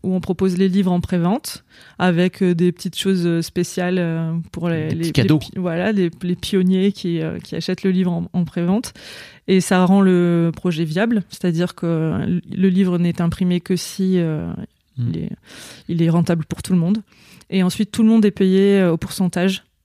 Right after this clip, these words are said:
Speaker 1: de vente, donc même le graphiste, la correctrice, euh, voilà, donc ça, ça valorise tous les, donc, euh, on ne sort le livre que s'il est viable pour tout le monde,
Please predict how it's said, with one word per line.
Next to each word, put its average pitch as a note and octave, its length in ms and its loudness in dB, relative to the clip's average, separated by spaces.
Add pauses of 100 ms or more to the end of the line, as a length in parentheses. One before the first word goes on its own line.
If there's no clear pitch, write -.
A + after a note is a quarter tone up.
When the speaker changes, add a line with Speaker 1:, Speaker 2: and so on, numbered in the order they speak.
Speaker 1:
de F3+ 120 -2
vente, E3+ 380 -4
donc F3 280 -2
même F#3 220 2
le G3 100 4
graphiste, F#3 680 0
la E3+ 140 2
correctrice, F#3+ 840 -2
euh, E3+ 160 0
voilà, E3 240 -2
donc F3 140 -2
ça, E3+ 320 -2
ça E3+ 220 -8
valorise F3+ 500 0
tous G#3+ 160 -2
les, F#3 400 2 (680)
donc, F3+ 220 -2
euh, E3+ 240 0 (380)
on G3 140 -2
ne F#3+ 80 4
sort A3 200 2
le G#3+ 100 4
livre G3+ 300 0
que G#3 160 -2
s'il G3 300 -4
est F#3 40 2
viable F3 220 -2
pour - 140 -8
tout - 100 -4
le G#3 80 4
monde, G3 200 0